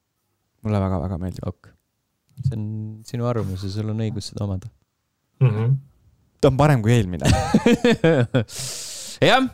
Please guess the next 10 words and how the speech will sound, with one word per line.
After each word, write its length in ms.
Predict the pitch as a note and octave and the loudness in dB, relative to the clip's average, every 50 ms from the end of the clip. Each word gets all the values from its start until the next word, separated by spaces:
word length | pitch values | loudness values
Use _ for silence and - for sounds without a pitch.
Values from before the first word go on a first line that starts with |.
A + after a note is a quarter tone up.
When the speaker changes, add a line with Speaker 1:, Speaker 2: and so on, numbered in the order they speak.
| - _ _ | -10 _ _
Speaker 2:
jah. 240 | _ B2 C#3 D#3 E3 - _ _ _ _ _ - - _ _ _ | _ 2 2 2 2 -2 _ _ _ _ _ -20 -20 _ _ _
Äh, 1200 | - - G2+ G2+ G2+ G2 G2 G2 G2 F#2+ F#2+ F#2+ F#2 F#2+ F#2+ F#2 F#2 F#2 F#2 F#2 F#2+ F#2+ F#2+ G2+ G#2+ A2 _ | -2 0 2 4 4 4 4 4 4 4 4 4 4 4 2 2 2 2 2 2 2 0 0 -2 -4 -6 _
see 200 | _ - - E3+ | _ 0 4 4
on 140 | E3+ D#3 C3 | 4 4 2
diskursus, 640 | - A#2 G#2+ - - - C#3 B2+ A#2 A2 - A2 - | -2 -6 -8 -8 -2 0 0 0 0 -2 -6 -12 -14
kus 220 | - - - - | -14 -14 -8 -4
me 80 | A2+ G#2 | -2 2
leiame 300 | G#2 G#2+ G2+ G2 G2+ G#2+ | 4 4 4 2 2 0
ühise 180 | A2+ G#2+ G2+ G2 | 0 0 0 0
keele. 300 | F#2+ G2 G2 G2 F#2+ | 2 0 0 0 -2